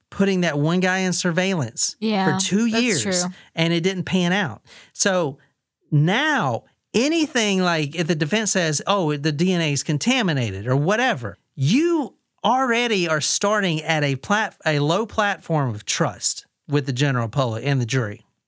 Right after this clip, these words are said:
Speaker 1: I'm not really sure if they're going to be able to convict him or not. I don't know if
Speaker 2: Mm.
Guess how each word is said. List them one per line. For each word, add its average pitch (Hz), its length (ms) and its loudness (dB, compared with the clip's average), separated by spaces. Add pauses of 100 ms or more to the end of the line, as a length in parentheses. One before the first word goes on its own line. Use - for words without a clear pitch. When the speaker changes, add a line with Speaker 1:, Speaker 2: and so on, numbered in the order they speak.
(240)
Speaker 1:
I'm 320 320 2
not 220 380 0
really 160 260 2
sure 143 600 2
if 156 220 0
they're 208 380 0
going 180 280 0
to 160 120 -2
be 147 260 0
able 170 540 -2
to 135 160 0
convict 123 600 -2
him 127 140 0
or 120 40 0
not. 110 280 -4
I 175 140 2
don't 269 240 0
know 202 240 2
if 165 80 -2
Speaker 2:
Mm. 202 540 -2